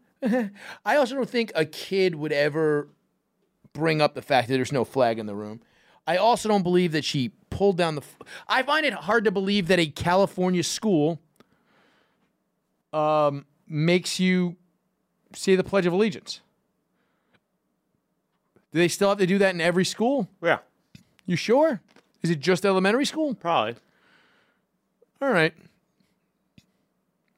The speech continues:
Speaker 1: Yeah, I guess it's a waste of time after that 'cause people are gonna just start being dicks, right? You can get a, you can get an elementary. That's how funny it is, is, like, the Pledge of Allegiance is so stupid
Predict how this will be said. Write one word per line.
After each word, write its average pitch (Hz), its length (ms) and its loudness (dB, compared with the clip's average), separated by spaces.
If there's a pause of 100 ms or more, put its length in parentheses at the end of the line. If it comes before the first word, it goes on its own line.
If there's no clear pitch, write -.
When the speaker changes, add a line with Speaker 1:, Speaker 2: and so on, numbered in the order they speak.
Speaker 1:
Yeah, 185 140 2
I - 20 4
guess 185 180 2
it's 147 100 -4
a 147 40 0
waste 139 220 2
of 110 80 -8
time 117 260 0
after 110 220 -2
that 101 180 0
'cause - 100 -10
people 113 220 0
are 110 80 2
gonna 113 160 0
just 104 140 -2
start 107 180 0
being 101 220 -2
dicks, 87 300 -8
right? 113 200 0 (480)
You 208 160 2
can 190 100 2
get 185 200 2
a, 151 220 4
you 156 100 0
can 208 80 0
get 214 120 4
an 190 60 2
elementary. 165 400 2 (240)
That's 247 240 2
how 226 160 2
funny 180 320 2
it 175 80 2
is, 175 200 2
is, 135 100 -4
like, 131 240 0 (1200)
the 151 80 -2
Pledge 302 240 2
of 330 60 2
Allegiance 190 320 2
is 156 100 -2
so 175 160 4
stupid 117 540 0